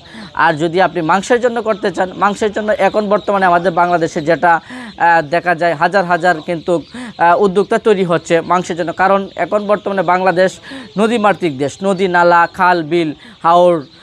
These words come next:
আহ, এই ধরনের জায়গা নিয়ে কিন্তু আমাদের বাংলাদেশ অবস্থিত। তো আপনাদের অঞ্চলে, অনেকই অঞ্চলে আছে মাংসের জন্য হাঁস পালন করা হয়। তো মাংসের জন্য যারা হাঁস পালন করা হয় তারা আপনারা জিন্ডিং জাতের হাঁসের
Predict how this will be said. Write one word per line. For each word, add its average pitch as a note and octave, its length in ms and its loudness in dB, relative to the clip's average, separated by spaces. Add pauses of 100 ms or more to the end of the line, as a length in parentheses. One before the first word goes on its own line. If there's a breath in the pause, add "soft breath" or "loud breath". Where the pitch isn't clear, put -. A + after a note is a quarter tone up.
(120 loud breath)
আহ, F3 380 0
এই A3+ 140 -2
ধরনের A#3+ 420 -2
জায়গা A3+ 300 2
নিয়ে A3+ 260 -2
কিন্তু G3 360 -4
আমাদের F#3 300 0
বাংলাদেশ F3+ 540 0
অবস্থিত। E3 600 -2
তো G3 60 0
আপনাদের G#3 460 2 (380 loud breath)
অঞ্চলে, A#3+ 500 2
অনেকই A#3+ 400 -2
অঞ্চলে A#3 460 2
আছে G3+ 360 0
মাংসের G3+ 460 -2
জন্য G3+ 240 -4
হাঁস F3 260 -2
পালন E3+ 280 0
করা D3 220 -2
হয়। C#3 220 -2 (400 loud breath)
তো D#3 60 -4
মাংসের F#3+ 400 0
জন্য A#3 300 -4
যারা G#3+ 180 4
হাঁস F#3+ 240 -2
পালন F#3 260 -2
করা E3 200 2
হয় A#3 280 -6
তারা F3 200 2
আপনারা E3 240 -2
জিন্ডিং G3 460 -4
জাতের F3 260 -2
হাঁসের D3+ 300 -4